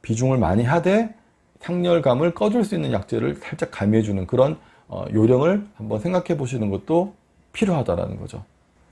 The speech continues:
한의학적으로 봤을 때 이런 양기가 부족해서 나타나는 불면증 상당히 많습니다. 상당히 많은데 서양의학적으로는 이 양기가 부족해진 불면증을 치료할 방법이 별로 없어요.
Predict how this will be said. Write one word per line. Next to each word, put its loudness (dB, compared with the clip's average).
한의학적으로 4
봤을 0
때 0
이런 4
양기가 2
부족해서 2
나타나는 0
불면증 0
상당히 4
많습니다. -4
상당히 2
많은데 0
서양의학적으로는 2
이 0
양기가 2
부족해진 -2
불면증을 0
치료할 0
방법이 0
별로 2
없어요. -6